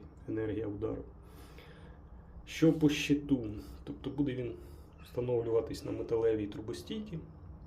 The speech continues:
На висоті донизу метр сімдесят, доверху це щит розміром п'ятсот на триста п'ятдесят міліметрів, тому донизу щита сюди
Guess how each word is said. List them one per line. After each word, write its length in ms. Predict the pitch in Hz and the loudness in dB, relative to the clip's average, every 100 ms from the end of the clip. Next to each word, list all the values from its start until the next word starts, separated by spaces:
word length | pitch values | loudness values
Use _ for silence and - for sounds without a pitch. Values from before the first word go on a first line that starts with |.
| - - - - - - - - | -14 -14 -14 -16 -16 -16 -14 -8
На 100 | 110 | -2
висоті 540 | 107 - 123 - - | -2 -2 -6 -6 -4
донизу 600 | 135 117 117 113 107 104 | -2 0 0 2 2 2
метр 340 | 104 110 - - | 0 0 -2 -4
сімдесят, 600 | - 104 123 - 98 190 - | -4 -2 -4 0 0 0 0
доверху 420 | 110 113 107 - | 4 6 4 0
це 140 | - | -4
щит 460 | 98 - - - 117 - - - | -4 -4 -6 -6 -6 -8 -12 -2
розміром 420 | 117 110 - 107 104 104 - - - - - - - - - - | 2 4 2 -2 -6 -10 -10 -10 -10 -12 -12 -12 -12 -14 -14 -6
п'ятсот 340 | 117 - 113 113 | -6 0 0 2
на 80 | |
триста 280 | - 117 - | 2 2 0
п'ятдесят 300 | - - 110 | -2 0 0
міліметрів, 600 | 113 117 151 208 160 156 151 - | 0 0 -2 0 0 0 -2 -6
тому 360 | - 117 110 107 117 | -6 -2 -2 -2 -4
донизу 460 | 110 127 110 104 | -2 2 2 2
щита 680 | - - - 113 - 123 110 | -2 -6 -6 -6 -2 0 0
сюди 380 | - 104 104 | -4 -6 -2